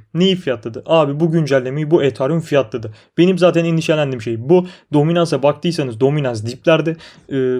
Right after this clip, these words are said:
bu dominansın tekrardan yukarı yönlü çıkması ben kırk beşe kadar çıkacağını düşünüyorum bu arada.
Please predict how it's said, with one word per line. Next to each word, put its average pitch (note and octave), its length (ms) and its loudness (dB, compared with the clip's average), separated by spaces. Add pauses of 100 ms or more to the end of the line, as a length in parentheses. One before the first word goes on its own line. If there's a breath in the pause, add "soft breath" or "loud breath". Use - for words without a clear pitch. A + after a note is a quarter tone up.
(120)
bu F3 120 0
dominansın F#3+ 460 4
tekrardan F3 280 2
yukarı C#3+ 300 2
yönlü D3 140 0
çıkması C#3+ 420 -4
ben C3 120 0
kırk A#2 240 -8
beşe D#3+ 180 2
kadar D3 200 2
çıkacağını C#3+ 360 -6
düşünüyorum D3 460 0
bu A#2 80 -2
arada. D#3+ 240 0